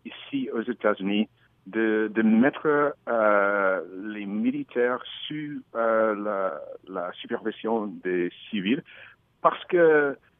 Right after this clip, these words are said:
nous en avons ici aux États-Unis, euh, une histoire,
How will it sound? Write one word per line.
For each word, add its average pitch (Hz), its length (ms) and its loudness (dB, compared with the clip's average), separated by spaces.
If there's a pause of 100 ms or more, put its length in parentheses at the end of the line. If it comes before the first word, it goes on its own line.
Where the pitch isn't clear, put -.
(120)
nous 147 400 -4
en 170 120 2
avons 156 280 0
ici 165 540 -10
aux 143 80 -2
États-Unis, 139 840 0 (120)
euh, 120 440 4 (480)
une 151 400 -6 (140)
histoire, 156 800 0